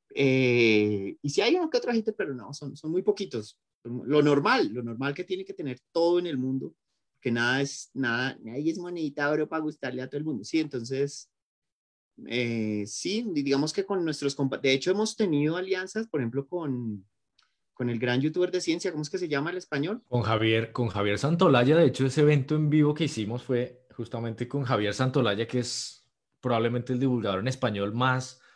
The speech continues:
Speaker 2: reconocido en el momento, ¿no?
Speaker 1: También todos nuestros, nuestros colegas de Un Café por, de Un Café por la Ciencia. Tenemos varios colegas que también hacen divulgación de ciencia. Hay unos que hacen canciones,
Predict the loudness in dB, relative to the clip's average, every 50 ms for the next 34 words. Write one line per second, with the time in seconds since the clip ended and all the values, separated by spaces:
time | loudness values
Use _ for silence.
0 | _ _ _ _ _ _ _ _ _ -2 0 0 0 0 0 0 0 -2 -4 -4
1 | -4 -4 -4 -6 -8 -8 -6 -4 -4 -4 -4 -4 -4 -4 -6 -6 -8 -12 -12 -12
2 | _ _ _ _ _ _ _ _ _ _ _ _ _ _ -2 0 2 2 2 2
3 | 2 2 2 2 4 4 2 2 0 -2 -2 0 0 2 2 0 -2 -4 -6 -6
4 | -6 -8 -6 _ -2 0 2 2 2 2 2 0 0 -2 -2 -6 -10 -10 _ 0
5 | 2 4 4 4 2 2 2 0 -2 -2 -4 -10 _ _ _ _ _ _ _ _
6 | _ _ -4 -2 0 2 2 2 2 2 2 0 0 -2 -4 -4 -4 -6 -6 -6
7 | -2 -2 -4 -2 -2 -6 -8 -8 -8 -14 -14 -14 -10 -10 -10 -8 -4 -2 -2 -2
8 | -4 -6 -10 -10 -8 -8 -10 -8 -4 0 0 0 2 0 -4 -6 -8 -8 -8 -8
9 | -6 -8 -8 -10 -10 -8 -6 -6 -6 -4 -2 -2 0 0 -2 -6 -4 0 2 2
10 | 2 2 0 -2 -6 -6 -8 -4 -2 -2 0 0 0 -2 -4 -6 -10 -6 -4 -4
11 | -2 -2 -4 -8 -8 -8 -8 -6 -6 -6 -6 -4 -4 -4 -4 -6 -8 -8 -8 -6
12 | -6 -6 -6 -6 -6 -8 -6 -4 -4 -4 -2 -2 -4 -4 -4 -6 0 2 4 4
13 | 4 4 2 2 0 -2 -4 -6 -8 _